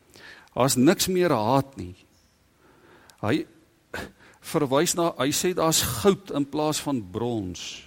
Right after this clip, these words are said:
silwer in plaas van yster, brons in plaas van hout, yster in plaas van klip. Die Here gee letterlik die beste in plaas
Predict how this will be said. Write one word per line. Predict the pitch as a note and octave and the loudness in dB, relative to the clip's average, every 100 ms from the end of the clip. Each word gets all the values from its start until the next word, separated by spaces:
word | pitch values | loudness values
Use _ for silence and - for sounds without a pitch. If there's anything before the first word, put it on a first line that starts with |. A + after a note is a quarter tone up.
| _ _ _ - - _ | _ _ _ -20 -20 _
silwer | - - - G3+ F#3+ D3+ C#3+ C#3 | -6 0 4 6 6 4 0 0
in | B2+ | -6
plaas | C#3+ D3+ C#3+ | -4 -2 -2
van | - C3+ - - | -4 -8 -8 -6
yster, | C#3 - - G2+ B2+ _ _ - - - _ - | -6 -6 -8 -12 -16 _ _ -20 -20 -20 _ -4
brons | B2 D#3+ F3 D3 - - | 2 6 8 6 2 -4
in | B2+ | -6
plaas | C3+ D3 D3 - | -4 -4 -2 -4
van | B2 G2 | -6 -6
hout, | F#2 A2 - - - _ _ - - _ _ | -2 -4 -4 -16 -20 _ _ -20 -20 _ _
yster | D#3+ F3+ - D3+ C3+ | 0 2 0 -2 -4
in | A#2+ | -6
plaas | - C#3 C3+ - | -4 -4 -4 -4
van | A#2 F#2 - | -8 -10 -10
klip. | A#2+ G#2+ _ _ - _ _ _ _ _ _ _ - | -8 -8 _ _ -20 _ _ _ _ _ _ _ -6
Die | G#2+ | -2
Here | D3+ F3+ | 0 -2
gee | - F3 | -2 0
letterlik | D3+ C#3 D#3+ E3 D3 C#3 - - _ _ _ _ A#2+ | 0 0 0 -2 -2 -4 -10 -20 _ _ _ _ -10
die | |
beste | G2 A2 B2 - - - - _ _ _ _ _ _ _ _ _ _ _ _ - | -6 -6 -4 -4 -8 -10 -20 _ _ _ _ _ _ _ _ _ _ _ _ -6
in | G#2 | -6
plaas | - A#2 A2+ G#2 | -6 -6 -6 -6